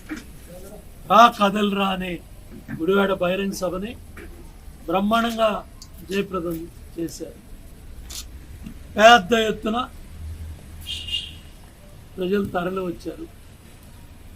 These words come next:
"ఐదు వేల కన్నా ఒక కుర్చీ ఎక్కువ ఉంటే గుడివాడ వదిలిపెట్టి పారిపోతా" అన్నాడు బూతులాడు. గుట్కా నాని, డ్రైనేజ్ నాని,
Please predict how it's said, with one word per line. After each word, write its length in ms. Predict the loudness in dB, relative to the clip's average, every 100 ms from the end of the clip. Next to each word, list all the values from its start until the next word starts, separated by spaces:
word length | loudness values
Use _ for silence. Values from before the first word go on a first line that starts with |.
| 2
"ఐదు 340 | 6 8 6
వేల 160 | 4 2
కన్నా 340 | -2 -2 2
ఒక 240 | 2 0 -8 -8
కుర్చీ 340 | -6 0 2
ఎక్కువ 200 | 2 2
ఉంటే 220 | 0 2
గుడివాడ 520 | 0 0 -2 0 0 2
వదిలిపెట్టి 400 | 0 0 -4 -2
పారిపోతా" 540 | 0 0 2 0 0
అన్నాడు 240 | -4 -4
బూతులాడు. 440 | -6 -8 -8 -8 -10 -12 -20 -20 -20 -20 -14 -6
గుట్కా 280 | -6 -4 -6
నాని, 300 | -6 -6 -8 -12 -20 -20 -20 -20 -20 -20 -6
డ్రైనేజ్ 500 | 2 4 4 0 0
నాని, 260 | -4 -6 -6